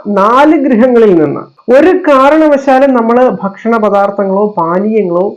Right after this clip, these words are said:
കഴിക്കുവാൻ പാടില്ല. ഭഗവാൻ മഹാവിഷ്ണു ഗരുഡൻ ഉപദേശിച്ചു കൊടുത്ത ഗരുഡ പുരാണത്തെ അടിസ്ഥാനപ്പെടുത്തി നമ്മൾ മനസ്സിലാക്കുമ്പോൾ ഇനി പറയാൻ പോകുന്ന നാല് ഗൃഹങ്ങളിൽ നിന്ന് നമ്മൾ ഭക്ഷണം അല്ലെങ്കിൽ പാനീയം സ്വീകരിക്കുകയാണ്, വാങ്ങി കഴിക്കുകയാണ് എങ്കിൽ അത് പല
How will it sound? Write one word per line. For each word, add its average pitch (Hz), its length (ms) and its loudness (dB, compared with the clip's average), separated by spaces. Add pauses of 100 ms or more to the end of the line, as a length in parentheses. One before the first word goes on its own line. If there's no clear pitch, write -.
(120)
കഴിക്കുവാൻ 180 640 -2 (220)
പാടില്ല. 151 640 -4 (160)
ഭഗവാൻ 269 500 0
മഹാവിഷ്ണു 269 600 -2
ഗരുഡൻ 240 580 0
ഉപദേശിച്ചു 254 640 -2
കൊടുത്ത 226 460 -4 (160)
ഗരുഡ 190 440 -2
പുരാണത്തെ 220 680 -2
അടിസ്ഥാനപ്പെടുത്തി 202 920 -4
നമ്മൾ 180 340 -6
മനസ്സിലാക്കുമ്പോൾ 175 1000 -6
ഇനി 254 100 2 (140)
പറയാൻ 285 360 2
പോകുന്ന 294 340 0
നാല് 254 520 0
ഗൃഹങ്ങളിൽ 254 680 0
നിന്ന് 220 340 -4 (120)
നമ്മൾ 190 380 -6 (260)
ഭക്ഷണം 226 500 -6
അല്ലെങ്കിൽ 190 420 -4
പാനീയം 196 500 -4
സ്വീകരിക്കുകയാണ്, 185 720 -6
വാങ്ങി 175 380 -2
കഴിക്കുകയാണ് 170 680 -2
എങ്കിൽ 156 300 -2
അത് 277 400 0
പല 254 540 0